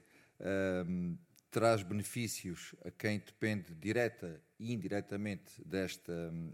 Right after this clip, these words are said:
atividade. Hum, a atual lei, hum, n-, creio que não garante, tanto do ponto de vista da pe-, da preservação da espécie, como da sua própria comercialização,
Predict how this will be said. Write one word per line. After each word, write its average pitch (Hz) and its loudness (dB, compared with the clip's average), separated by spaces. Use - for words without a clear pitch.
atividade. 127 2
Hum, 110 2
a 113 8
atual 117 8
lei, 120 6
hum, 98 2
n-, 113 -2
creio 127 8
que - -8
não 117 2
garante, 113 2
tanto 127 2
do - -12
ponto 113 -2
de - -18
vista 107 -4
da 92 -2
pe-, - -2
da 98 -2
preservação 92 -4
da 90 -6
espécie, 104 -2
como 110 -2
da 92 -2
sua - -6
própria 98 -2
comercialização, 98 0